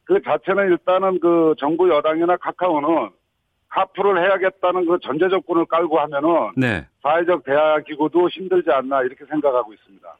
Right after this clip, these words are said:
Speaker 2: 네. 그 앞서 말씀하신 것처럼 오늘 그 택시기사 최모 씨의 그 분신 이후에 이제 추모의 의미를 담고 있다고 말씀을 하셨어요.
Speaker 1: 네네.
Speaker 2: 예.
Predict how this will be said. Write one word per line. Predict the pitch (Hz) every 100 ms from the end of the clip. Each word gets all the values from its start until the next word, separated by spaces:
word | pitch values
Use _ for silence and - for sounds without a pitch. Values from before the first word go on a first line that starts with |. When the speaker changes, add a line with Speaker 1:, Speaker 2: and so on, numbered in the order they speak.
| -
Speaker 2:
네. | 120 113 98 92 80 _ - - - - - - _ _
그 | - 175
앞서 | 170 156 214
말씀하신 | 175 151 175 160
것처럼 | 165 - 160 170 156
오늘 | 147 165 160
그 | 139 143
택시기사 | 196 - 185 170 165
최모 | 202 202
씨의 | 190 - 170 156 143 139
그 |
분신 | 135 143 147 156 131
이후에 | 131 - 156
이제 | 127 123
추모의 | - 202 196 185 170 151 147 139 127 110 -
의미를 | 143 151 151
담고 | 120 123 - 127
있다고 | - 127 120
말씀을 | 98 - 120 123
하셨어요. | 151 151 - 120 98 92 143 180 _ _ _
Speaker 1:
네네. | - 107 135 110 101 85 -
Speaker 2:
예. | 127 117 98 78